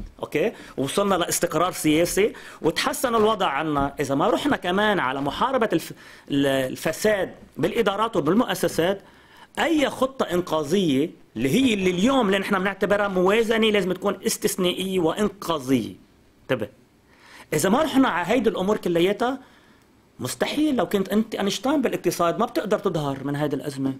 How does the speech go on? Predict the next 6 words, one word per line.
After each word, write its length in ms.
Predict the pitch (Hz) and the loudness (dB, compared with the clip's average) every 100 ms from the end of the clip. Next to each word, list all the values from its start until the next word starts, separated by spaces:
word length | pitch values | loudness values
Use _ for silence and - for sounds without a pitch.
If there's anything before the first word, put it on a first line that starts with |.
| - _ _ _ _ _ _ - | -12 _ _ _ _ _ _ -14
ما 120 | - 190 | -4 0
ازمتك 420 | 196 - 180 - | 0 0 -4 -6
كتير 400 | - - 262 262 | -12 0 0 2
عميقه 500 | 202 196 175 135 135 - - - - | 0 2 2 0 -4 -14 -20 -16 -10
وكتير 340 | 135 - 269 | -6 0 0
قويه. 400 | 220 214 185 147 | 4 2 2 -4